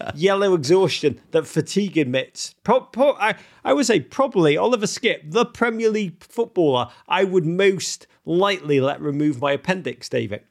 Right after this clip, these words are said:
Speaker 1: I agree, does not have the look. A little bit too clean cut, a little bit too, uh, middle class looking, but a fantastic finish. And it came from his aggression in beating João Felix to that,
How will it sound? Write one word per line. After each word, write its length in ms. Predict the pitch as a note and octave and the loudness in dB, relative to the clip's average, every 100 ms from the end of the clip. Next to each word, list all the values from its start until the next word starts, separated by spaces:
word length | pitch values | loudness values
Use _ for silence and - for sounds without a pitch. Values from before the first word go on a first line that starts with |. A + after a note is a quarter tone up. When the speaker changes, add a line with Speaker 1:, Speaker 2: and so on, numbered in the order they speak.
| _ - - | _ -12 -4
Speaker 1:
I 140 | A#2+ | -2
agree, 300 | G#2+ A#2+ G#2+ | 0 2 2
does 200 | F2 A2 | 0 -2
not 220 | B2 - | -2 -2
have 160 | A#2+ G2+ | -4 -2
the 100 | A2+ | 0
look. 380 | G#2 G#2 - - _ _ _ | 2 0 -2 -16 _ _ _
A 60 | - | -2
little 240 | G#2 B2+ | 0 2
bit 180 | B2 C3+ | 2 -2
too 200 | - A#2+ | 0 -2
clean 340 | - A#2+ A2 G#2 | 0 0 0 0
cut, 420 | A#2+ G#2 - _ - | 0 0 0 _ -4
a 60 | |
little 220 | G2 B2 | 0 2
bit 220 | G#2 B2 - | 2 0 0
too, 480 | - A2 A2 A2 - _ _ - | 0 2 2 0 -6 _ _ -2
uh, 260 | A2 A2 | 0 0
middle 300 | A2+ B2 A2+ | 0 -2 -2
class 440 | A2 C3+ A#2 A2 - | -2 0 2 0 -2
looking, 400 | G2+ F#2 G#2 G#2 G2 | -4 -2 -4 -4 -6
but 320 | - A#2+ A2 - - | -2 0 -2 -6 -8
a 120 | G#2+ | -6
fantastic 680 | G2+ A2 G2+ - B2 - - | -4 -6 -6 -8 -8 -10 -10
finish. 340 | G#2+ G2 F2+ - | -8 -6 -8 -6
And 100 | B2 | -4
it 140 | B2 | -4
came 520 | - G3+ F3+ G#2 F#2 G#2 - - _ | -6 -4 -2 -2 -4 -12 -20 -20 _
from 220 | - C3 | -4 0
his 220 | B2 A#2 | 0 -2
aggression 640 | G2+ A#2+ D3 C#3+ - F#2 - | -4 -2 -2 -2 -4 -6 -4
in 140 | A2 | -4
beating 400 | - C3 - B2 | -2 -4 -4 -6
João 260 | G#2 G#2 G2+ | -2 -4 -2
Felix 540 | B2 A2 F#2 - - | -2 -2 -2 -4 -10
to 160 | - G#2 | -8 -4
that, 320 | G#2 G2+ | -2 -4